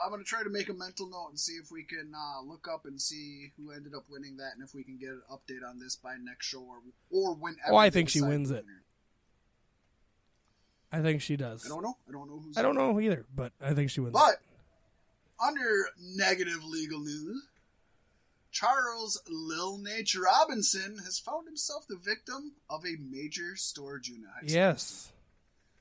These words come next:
Speaker 1: The veteran referee was robbed of approximately fifty-five thousand dollars worth of historic Hollywood memorabilia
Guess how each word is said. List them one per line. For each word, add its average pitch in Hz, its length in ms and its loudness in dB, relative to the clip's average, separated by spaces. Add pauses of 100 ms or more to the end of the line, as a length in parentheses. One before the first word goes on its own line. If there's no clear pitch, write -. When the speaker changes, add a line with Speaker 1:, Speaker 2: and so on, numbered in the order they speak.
(840)
Speaker 1:
The 143 80 -12
veteran 196 380 0
referee 190 380 -4
was 180 240 -8
robbed 165 300 -2
of 147 100 -12
approximately 175 720 -6
fifty-five 196 840 -2 (220)
thousand 185 600 -4
dollars 165 480 2
worth 151 220 -12
of 139 100 -10
historic 160 720 -4 (260)
Hollywood 160 480 -8
memorabilia 151 960 -10